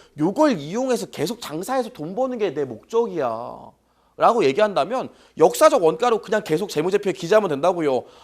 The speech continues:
아니, 나는 땅을 안 판다니까 지금. 땅값이 천 억이면 뭐해? 나 안 팔아. 나 요 땅으로 장사해서 계속 돈 벌 거야.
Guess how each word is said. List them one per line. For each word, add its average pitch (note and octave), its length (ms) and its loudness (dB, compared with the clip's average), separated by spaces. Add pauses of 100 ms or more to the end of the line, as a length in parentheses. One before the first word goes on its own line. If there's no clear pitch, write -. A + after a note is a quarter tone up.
아니, G#3+ 240 2
나는 D#3 260 -2
땅을 - 220 2
안 - 160 -2
판다니까 A#3 440 -2
지금. A#2 520 -8 (260)
땅값이 C4+ 400 0
천 - 140 -10
억이면 C4+ 240 -6
뭐해? D#3 260 2
나 C3+ 200 0
안 D3+ 140 -8
팔아. D4 260 6 (640)
나 G3 160 4
요 D3 160 -2
땅으로 B3+ 320 4
장사해서 B3 560 -4
계속 D#3 260 -6
돈 D#3 220 -12
벌 C#4 160 -2
거야. E3 420 2